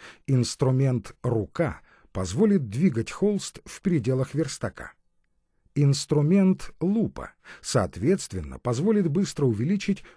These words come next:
выбранный фрагмент. Разовое нажатие этим инструментом по холсту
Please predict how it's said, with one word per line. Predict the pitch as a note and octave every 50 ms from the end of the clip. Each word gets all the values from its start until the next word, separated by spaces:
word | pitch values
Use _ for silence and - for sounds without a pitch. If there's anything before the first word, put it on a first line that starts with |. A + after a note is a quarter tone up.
| _ -
выбранный | B2 C3 C3+ B2 A#2 C3+ C#3+ D3+ E3+ F3
фрагмент. | - - F#3+ F#3 D3+ G#2+ D2+ - - - - - _ _ _ _ _ _ _ _ _ _ -
Разовое | C3 B2+ B2+ A2+ G2+ A#2 A#2 B2 A#2+ A#2+
нажатие | B2 C3 B2+ A2 B2+ C#3 A2 F#2 - G#2 G2 F#2 F#2 -
этим | - A#2 - A#2+ A2+ A2+
инструментом | G#2+ G2+ - - - A2+ A2+ G#2+ A#2+ A#2+ G#2+ G2 - A2+ G2+ G2 F#2+ - _ _
по | - A2
холсту | F#2+ - - D#2+ D2+ - - - - - D#3+ G#2+ -